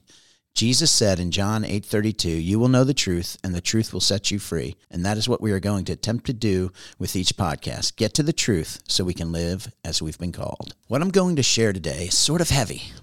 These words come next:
but I encourage you to listen through to the end because it's got a positive ending.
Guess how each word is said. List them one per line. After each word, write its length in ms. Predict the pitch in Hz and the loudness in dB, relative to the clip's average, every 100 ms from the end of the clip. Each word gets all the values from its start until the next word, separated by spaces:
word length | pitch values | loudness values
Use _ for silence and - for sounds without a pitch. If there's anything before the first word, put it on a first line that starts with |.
| - | -2
but 120 | 95 | 0
I 100 | 107 | 2
encourage 380 | 107 156 151 110 | 0 2 2 2
you 60 | |
to 80 | 90 | -2
listen 320 | 95 113 - | 0 2 2
through 240 | 120 120 117 | 0 0 -2
to 140 | - | -2
the 160 | 110 98 | -2 -2
end 240 | 85 87 | -2 -4
because 260 | 92 95 85 | -6 -4 -2
it's 100 | 78 | -2
got 200 | 85 85 | 0 -2
a 40 | |
positive 480 | - 82 85 90 78 | -2 -2 0 -2 -4
ending. 300 | 78 62 71 | -6 -8 -12